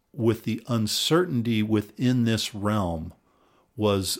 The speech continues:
a very uncomfortable space for me. And if, so that space is uncomfortable. And, and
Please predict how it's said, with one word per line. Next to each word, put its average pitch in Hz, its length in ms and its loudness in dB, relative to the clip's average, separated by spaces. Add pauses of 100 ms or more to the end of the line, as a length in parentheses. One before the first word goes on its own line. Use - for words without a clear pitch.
a 110 100 -2
very 117 800 2
uncomfortable 104 800 -4
space - 420 -6
for - 180 -10
me. 92 300 -12 (720)
And 117 100 2
if, 110 180 -4
so 117 280 4
that 117 540 -2
space - 360 -4
is 104 140 -6
uncomfortable. 85 960 -8 (580)
And, 107 400 -2 (140)
and 120 240 -2